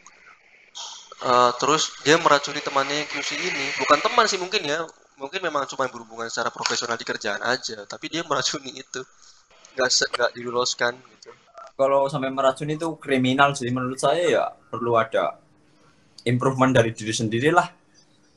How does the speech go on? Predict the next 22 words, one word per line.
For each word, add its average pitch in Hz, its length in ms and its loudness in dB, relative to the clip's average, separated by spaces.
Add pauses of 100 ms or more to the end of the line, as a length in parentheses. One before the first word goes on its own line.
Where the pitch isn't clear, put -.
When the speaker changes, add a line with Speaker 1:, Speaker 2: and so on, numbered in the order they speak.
Speaker 2:
Kalau 117 160 0
misal 120 320 -2
guntingannya 113 1040 0
ya 98 400 0 (320)
nggak 104 240 -4
sesuai 110 440 0
I 123 120 -6
K 120 320 4
atau 117 160 -2
apa 127 320 -4
kan, 185 160 -8 (720)
itu 139 120 -10
kesalahan 160 400 2
sendiri, 160 360 0
nggak 110 160 2
perlu 113 160 -2
menyalahkan 110 880 2 (500)
Q 127 140 -2
C 123 180 -4
sampai 117 460 -2
meracuni 120 580 -4
kan. 151 220 -6